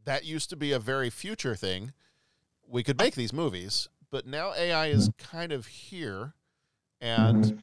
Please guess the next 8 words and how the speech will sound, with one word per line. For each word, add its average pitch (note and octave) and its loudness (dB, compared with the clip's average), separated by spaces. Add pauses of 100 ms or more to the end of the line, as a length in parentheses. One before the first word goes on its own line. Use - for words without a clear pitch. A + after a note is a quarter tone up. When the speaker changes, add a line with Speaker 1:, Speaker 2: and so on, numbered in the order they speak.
Speaker 1:
people C#3 -6
know B2+ -2
more B2+ 0
about A2 0
it, A#2 -4
and G#2 -8 (720)
the A#2+ -4
reality B2 4